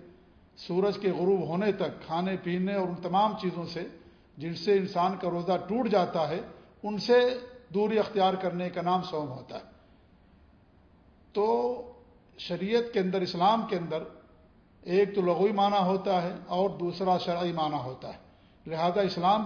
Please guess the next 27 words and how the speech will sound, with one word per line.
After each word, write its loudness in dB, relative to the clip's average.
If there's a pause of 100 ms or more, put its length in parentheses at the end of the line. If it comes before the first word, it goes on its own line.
کے -2
اندر -2
شرعی -2
معنی 2
مراد 4
لیا 0
جاتا 0
ہے، -2 (420)
لغوی 0
معنی 2
مراد 4 (100)
نہیں -8
لیا -6
جاتا۔ -6 (640)
جو 0
لغوی 2
معنی 4
ہوتا 0
ہے 0
وہ 4
بھی 0
اس -4
کے 0
اندر -2
پایا 6
جاتا 2
ہے، -4